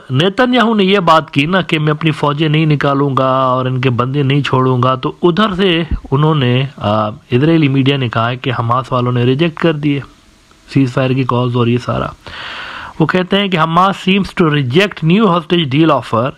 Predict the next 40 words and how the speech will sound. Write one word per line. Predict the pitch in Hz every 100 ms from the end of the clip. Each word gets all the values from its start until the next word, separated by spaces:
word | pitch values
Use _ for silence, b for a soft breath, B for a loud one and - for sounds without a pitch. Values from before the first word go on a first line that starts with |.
| - - -
says | 143 143 135
it | 127
will | 139 147
only | 175 180 151
accept | 147 - 151 - -
full | 196 214 156 110
आईडीएफ़ | - 123 117 110 107 -
pull | 110 98
out, | 101 -
full, | 190 113 92 B B B B B -
पूरे | 202 220 214
के | 202
पूरे | 160 170 165 147
गजा | 135 151
से | 135 123
निकलो, | 107 95 92 92 - _ - -
एक | 175 175
भी | 156
बंदा | 151 147 147
नहीं | 135 135
देखना | 120 117
चाहते | 113 104 95 104
हम | 98
यहाँ | 90 85
पे। | - 90 - _ -
Terror | - 131 135 131
group | 131 135
appears | 127 - 135 135 -
to | 131 120
pour | 135 151 151 135
cold | 175 208 165
water | 123 120 127 165 175 B B B B -
on | 120 123 123
mediators' | 120 135 131 139 131 135
latest | 127 160 180 175
offer | 139 139 -
after | 143 127 - 135
Qatari | 127 156 175 170
पीएम | 147 135 135 123
says, | - 117 143